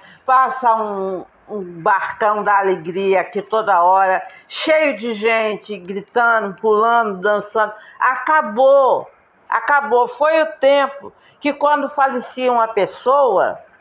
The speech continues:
existia o luto. É, o preto, eu tô até de preto, né? Existia preto, tinha o luto. Era uma semana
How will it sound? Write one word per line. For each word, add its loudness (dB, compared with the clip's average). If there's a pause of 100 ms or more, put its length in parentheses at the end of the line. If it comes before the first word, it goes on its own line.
(540)
existia 0 (260)
o 4
luto. 2
É, 4
o -4
preto, 0
eu 2
tô 0
até 0
de -4
preto, -2
né? 0 (280)
Existia 0
preto, 2
tinha 0
o 4
luto. 2 (280)
Era 4
uma 0
semana 0